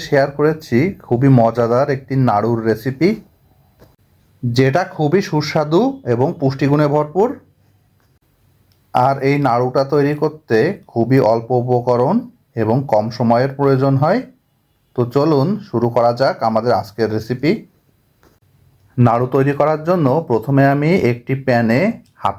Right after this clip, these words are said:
টেবিল চামচ ঘি দিয়ে দিচ্ছি। এর ভেতর দিয়ে দিচ্ছি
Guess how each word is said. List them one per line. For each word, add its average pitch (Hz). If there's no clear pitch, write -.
টেবিল 123
চামচ 139
ঘি 120
দিয়ে 127
দিচ্ছি। 135
এর 123
ভেতর 151
দিয়ে 143
দিচ্ছি 160